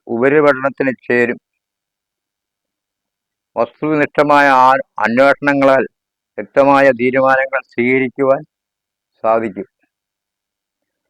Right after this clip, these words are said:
ദീർഘകാല നിക്ഷേപമെന്ന നിലയിൽ ഭൂമി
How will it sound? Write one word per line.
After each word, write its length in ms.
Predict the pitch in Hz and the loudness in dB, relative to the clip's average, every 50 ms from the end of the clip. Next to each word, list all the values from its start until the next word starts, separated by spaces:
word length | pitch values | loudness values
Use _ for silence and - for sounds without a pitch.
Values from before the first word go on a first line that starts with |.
| _ _ _ _ _ 104 | _ _ _ _ _ -6
ദീർഘകാല 600 | 113 123 120 120 156 151 143 143 143 143 139 143 156 - - _ _ _ _ - | -4 -4 -2 0 0 2 4 4 4 4 2 0 -2 -6 -8 _ _ _ _ -8
നിക്ഷേപമെന്ന 840 | 117 117 107 - - 147 147 147 147 147 143 139 139 135 135 135 139 135 | -8 -8 -8 -4 -2 0 2 4 4 4 4 2 2 0 -2 -2 -2 -2
നിലയിൽ 320 | 123 120 120 127 131 143 - _ _ _ _ _ _ _ _ _ _ _ | -2 0 0 0 -2 -2 -4 _ _ _ _ _ _ _ _ _ _ _
ഭൂമി 320 | 117 117 127 135 135 143 | -6 -4 -4 -2 -2 -2